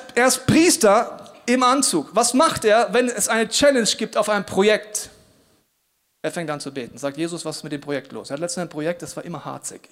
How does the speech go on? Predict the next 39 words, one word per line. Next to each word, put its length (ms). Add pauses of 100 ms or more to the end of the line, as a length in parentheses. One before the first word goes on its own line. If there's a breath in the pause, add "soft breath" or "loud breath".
immer 320
schwierig. 640 (1080 soft breath)
Da 80
hat 40
er 60
Leute 280
aus 140
seiner 640
Church 300
dazugenommen, 500
aus 100
dem 100
Gebetsteam, 500
hat 80
gesagt, 180
„Lass 160
uns 140
beten 500 (420 loud breath)
an 120
dem 100
Ort 240
des 100
Projektes, 600
was 120
dort 200
los 280
ist, 240
warum 300
es 100
so 200
harzig 340
ist, 220
weil 340
ich 140
bin 100
ein 180
Ge-, 200
Botschafter 540
Gottes 520